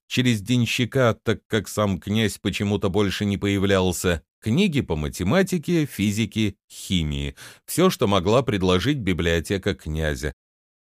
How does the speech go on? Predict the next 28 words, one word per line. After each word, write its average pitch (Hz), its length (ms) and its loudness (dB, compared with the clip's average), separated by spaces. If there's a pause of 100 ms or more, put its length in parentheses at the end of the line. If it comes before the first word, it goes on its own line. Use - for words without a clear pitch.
(200)
Это 175 220 4
были 170 180 4
примитивные, 147 840 0
наивные 123 600 2
труды 123 560 0 (240)
по 113 100 2
сравнению 107 640 2
с - 120 -6
тем, 104 260 0
что - 180 -2
я 92 220 4
знал, 90 420 2 (220)
но 82 160 -2
они 98 280 0
заставляли 127 680 0
мозг 104 420 0
работать, 113 800 -2 (200)
выстраивать 131 800 2
логические 98 840 0
цепочки, 82 800 -4 (220)
создавать 113 680 2
новые 117 420 2
нейронные 98 760 2
связи, 113 640 0 (240)
которые, 147 540 4
как 123 220 -2
я 127 140 2
надеялся, 110 840 2